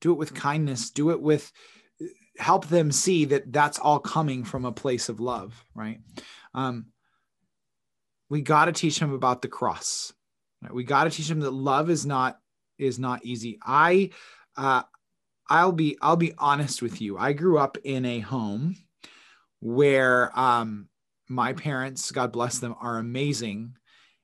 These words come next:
And they almost have, like, it's very bizarre. They have this, like, weird, almost, the, at least what they portray to us, it's almost this romantic, almost movie love that you see. I've ne-, I never really saw my parents fight. I never saw my parents disagree.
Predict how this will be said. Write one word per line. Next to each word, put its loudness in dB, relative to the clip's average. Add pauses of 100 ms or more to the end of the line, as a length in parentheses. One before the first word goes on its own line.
(140)
And -6
they -4
almost 2
have, 2
like, -2
it's -4
very 0
bizarre. -6
They -8
have -8
this, -6
like, -4
weird, -4
almost, -8 (420)
the, -4
at -2
least 0
what 2
they 2 (220)
portray -2
to -8
us, -6 (380)
it's -2
almost 4
this -2
romantic, -2
almost -6
movie -6
love -4
that -4
you -6
see. -4
I've -2
ne-, -6
I -6
never -4
really -4
saw -6
my -6
parents -10
fight. -2 (160)
I -8
never -8
saw -8
my -8
parents -12
disagree. -6